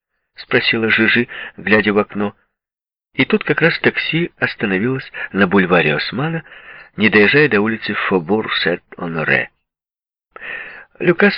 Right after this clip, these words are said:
стоявший на тротуаре, вытаращил глаза, когда из машины вышли две женщины,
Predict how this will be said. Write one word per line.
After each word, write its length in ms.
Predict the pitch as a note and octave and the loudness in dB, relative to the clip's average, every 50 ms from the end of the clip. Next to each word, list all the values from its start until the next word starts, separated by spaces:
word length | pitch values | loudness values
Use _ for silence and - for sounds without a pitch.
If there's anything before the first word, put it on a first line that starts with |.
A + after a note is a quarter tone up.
| - - - - | -4 -8 -8 -6
стоявший 460 | - - A#2+ A#2 A2+ G#2 - - G#2+ | 0 4 4 4 6 4 2 0 0
на 100 | G2+ G#2 | 0 0
тротуаре, 500 | - - F2+ - - A2+ C#3 D3+ D#3 D3 | -2 -2 -6 -4 -2 0 0 2 2 0
вытаращил 560 | A2+ F#2+ A#2 A2+ - B2 B2 - - - C#3+ C#3 | 2 0 0 0 0 0 0 0 0 0 0 0
глаза, 540 | C#3+ D3 C3+ - - D2+ C2+ C2+ B1+ A#1+ - _ | 0 0 0 0 0 0 0 0 -2 -4 -8 _
когда 340 | - F2 D2 C#2+ - D2 D2 | -6 -6 -6 -2 0 2 2
из 200 | C#2+ C#2+ C2+ - | 2 0 -2 -6
машины 500 | D2 - - - - - - D#3+ F3 F3 - - - - - - - - | -8 -4 0 0 0 0 0 -2 -4 -6 -6 -12 -16 -16 -18 -18 -10 -6
вышли 360 | E2 E2+ D#2+ - - - E2+ | -4 0 0 0 0 0 -2
две 260 | D2+ C#2 C#2 D2+ C#2+ C#2 | -4 -2 0 0 2 2
женщины, 720 | - F2 D#2+ G2 - - - - - - - E2 E2 - | 2 2 2 0 -2 -2 -2 -2 -2 -2 -4 -10 -16 -20